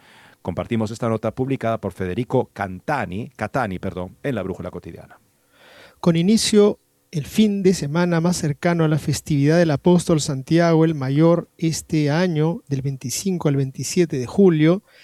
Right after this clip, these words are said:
Speaker 2: se celebra en España la peregrinación Nuestra Señora de,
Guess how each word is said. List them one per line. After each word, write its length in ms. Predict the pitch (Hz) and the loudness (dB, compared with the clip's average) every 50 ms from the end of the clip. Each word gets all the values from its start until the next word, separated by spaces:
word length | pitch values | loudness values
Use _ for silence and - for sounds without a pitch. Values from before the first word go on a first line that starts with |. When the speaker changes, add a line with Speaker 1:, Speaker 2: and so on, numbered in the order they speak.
| - - _ | -20 -20 _
Speaker 2:
se 160 | - - 156 | -6 -4 -4
celebra 380 | - - 151 147 180 226 247 240 | -2 -2 0 2 2 2 2 0
en 80 | 208 | -2
España 500 | 143 - - - 202 208 208 196 196 190 180 | -4 -4 -2 -2 0 2 2 2 0 -2 -2
la 200 | 156 151 147 143 | -2 -2 -2 -2
peregrinación 840 | - - 208 202 208 185 175 156 147 139 131 - - 170 170 170 | 0 0 2 2 2 2 0 -2 -2 -4 -4 -2 0 0 0 0
Nuestra 320 | 160 156 147 - - 139 | 0 -2 -4 -4 -6 -6
Señora 400 | 131 - 143 135 143 156 160 156 | -6 -4 -4 -2 -2 0 0 0
de, 200 | 151 143 139 151 | 0 -2 -4 -6